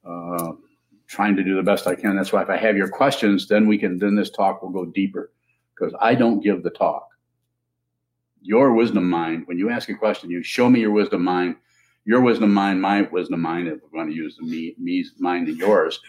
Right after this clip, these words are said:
are not two different things. You know, I, I, I can see it and you can't.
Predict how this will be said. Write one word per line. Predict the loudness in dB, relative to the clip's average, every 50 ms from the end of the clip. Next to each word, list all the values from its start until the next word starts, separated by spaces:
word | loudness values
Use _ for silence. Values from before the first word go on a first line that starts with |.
| -16 -6 -2
are | 0 2
not | 2 2 2
two | 0 0
different | 2 2 2 4 4
things. | 4 4 4 4 2 -2 -10 _ _ _ _ _ _ _ _ _ _ _ _ _ _ _ _ _ _ _ _ _ _ _ _ _ _ _ _ _ _ _ _ _ _ _ _
You | -16
know, | -14 -12 -10 -6
I, | -4 -4 -4 -2 -2 0 0 0 0 0 0
I, | -2
I | -2
can | 0 0 0
see | 0 2 2 2
it | 2 0 -2 -6 _ _ _ _ _ _ -4
and | 0 2 4
you | 4 2
can't. | 2 0 -2 -2 -6